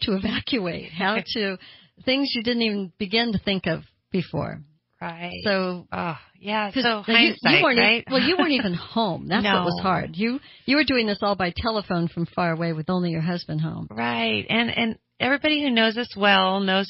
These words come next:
Speaker 2: we're not the most organized people in the world. <laughs> Um, not by any stretch. But, uh, we did have, you know, I had a little, a corner in, in a room where all the photos were, except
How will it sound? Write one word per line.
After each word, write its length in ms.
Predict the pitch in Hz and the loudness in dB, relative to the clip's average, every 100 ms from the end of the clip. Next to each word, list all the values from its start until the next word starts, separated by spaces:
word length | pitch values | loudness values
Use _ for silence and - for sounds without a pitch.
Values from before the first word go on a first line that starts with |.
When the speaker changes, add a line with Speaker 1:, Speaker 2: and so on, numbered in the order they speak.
| - | -4
Speaker 2:
we're 100 | 214 | 0
not 260 | 202 185 - | 2 0 -2
the 80 | |
most 300 | 262 302 - | -4 -4 0
organized 560 | 320 359 320 240 214 - - | 2 2 2 2 2 0 0
people 360 | 185 175 175 180 | 0 2 4 6
in 100 | 185 | 6
the 100 | 190 | 6
world. 1200 | 233 381 466 494 508 466 440 - 466 - 466 349 | 6 6 6 6 6 6 4 2 0 2 4 4
<laughs> 280 | - 427 330 - - - - - - - | 4 2 2 -2 -6 2 4 6 4 2
Um, 460 | - 277 269 247 233 | 4 6 6 2 2
not 280 | 175 196 - - | 2 2 0 2
by 160 | 226 | 2
any 400 | 226 - 196 190 | 2 0 -2 -2
stretch. 360 | 196 - 180 - - | -6 -4 -4 -4 0
But, 220 | 226 202 - | 2 2 2
uh, 360 | 214 202 190 - - - - - | 4 6 4 0 -8 -18 -18 -4
we 260 | 254 277 | 0 0
did 320 | - 302 330 370 | 2 2 2 2
have, 460 | 294 262 254 240 | 2 4 4 2
you 140 | 220 233 | -2 2
know, 80 | 233 | 2
I 80 | 220 | 4
had 180 | 233 | 2
a 60 | 226 | 0
little, 320 | 226 220 214 _ - | -2 -4 -6 _ -6
a 100 | 190 | -6
corner 480 | - - 185 196 202 | -4 -2 0 2 2
in, 220 | 196 196 | 2 0
in 180 | 190 190 | -2 -2
a 100 | 190 | 0
room 260 | 190 185 | 0 0
where 140 | 180 175 | 0 0
all 140 | 180 | 0
the 60 | 196 | -2
photos 380 | 226 196 185 170 | 0 2 0 -2
were, 420 | 170 170 180 208 226 - - - | -2 0 0 -2 -6 -14 -18 -12
except 400 | 208 - - 262 | -12 -10 -8 -8